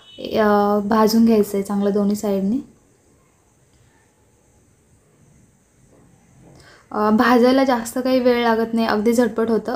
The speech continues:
इकडून तिकडून असं पलटून हे केलं की लगेच होतं, अजिबात वेळ लागत नाही याला. उच-, अ, आप-, ज्यावेळी तुम्ही बनवता त्यावेळी उघडून बघायचं सँडविचचं भांडं, कारण जळू शकतं, कारण खूप पटकन होतं हे. आता याचे आवडीनुसार तुम्ही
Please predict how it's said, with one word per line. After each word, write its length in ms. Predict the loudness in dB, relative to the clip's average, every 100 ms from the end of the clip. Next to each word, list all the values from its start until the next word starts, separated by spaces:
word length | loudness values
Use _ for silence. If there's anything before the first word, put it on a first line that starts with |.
| -6
इकडून 380 | -6 -2 -2 -2
तिकडून 280 | -2 -2 -2
असं 200 | -4 -6
पलटून 420 | -4 -2 -2 -2
हे 100 | -4
केलं 260 | -2 -2 -2
की 200 | -4 -4
लगेच 300 | -2 -4 -4
होतं, 300 | -8 -6 -8 -8 -20 -20 -6
अजिबात 520 | -4 -2 0 0 -2
वेळ 180 | -2 0
लागत 320 | 0 -2 -4
नाही 200 | -4 -4
याला. 220 | -2 -4 -6 -12 _ -20 -20 -20 _ _ _ _ _ _ _
उच-, 340 | -6 -6 -10 -6
अ, 80 | -4
आप-, 540 | -2 0 0 -2 -2
ज्यावेळी 320 | 2 4 6 4
तुम्ही 240 | 4 2
बनवता 440 | 2 2 0 -2 -2
त्यावेळी 380 | 0 0 0
उघडून 420 | 0 2 2 4 2
बघायचं 440 | 2 0 -2 -2
सँडविचचं 560 | -2 0 2 0 0 -4
भांडं, 260 | 0 -2
कारण 320 | 0 -2 0
जळू 260 | 0 2 2
शकतं, 360 | 0 -6 -6 -8
कारण 360 | -4 -4 -4 -6
खूप 180 | -8
पटकन 380 | -6 -6 -4 -2
होतं 260 | -2 -4 -4
हे. 180 | -4 -4 -8 _ _ _ _ -10
आता 160 | -4
याचे 260 | -2 -2 -2
आवडीनुसार 600 | 2 4 4 2 0 -4
तुम्ही 320 | -2 -2 -2